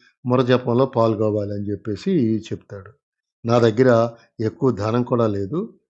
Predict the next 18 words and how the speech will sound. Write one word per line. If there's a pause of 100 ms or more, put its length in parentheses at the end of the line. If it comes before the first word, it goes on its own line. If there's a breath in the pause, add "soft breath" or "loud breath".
(360)
కానీ (320 soft breath)
ఆ
పెట్టెలో
కొంచెం
ధనం
ఉంది, (480)
ఇదిగో
తాళం, (340)
ఆ
పెట్టె
తెరిచి (500)
అది
తీసుకో (180)
అని
చెప్తాడు (260 loud breath)
ఈ
వాద్యం
నంబూద్రి.